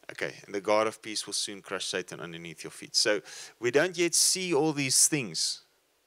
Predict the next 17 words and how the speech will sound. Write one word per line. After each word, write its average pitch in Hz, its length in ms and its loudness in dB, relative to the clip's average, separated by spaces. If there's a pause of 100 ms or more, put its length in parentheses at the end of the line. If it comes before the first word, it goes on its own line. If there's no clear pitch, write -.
(540)
But - 200 2
if - 220 -4
we 254 120 4
are 175 520 6
here 156 360 4
with 135 300 0
Jesus, 131 640 2 (200)
seated 160 480 2
with 127 180 2
him 127 140 0
on 110 120 0
the 95 80 2
throne, 120 440 0
we 110 100 0
do 110 220 0
see 107 220 2
Jesus. 104 540 -4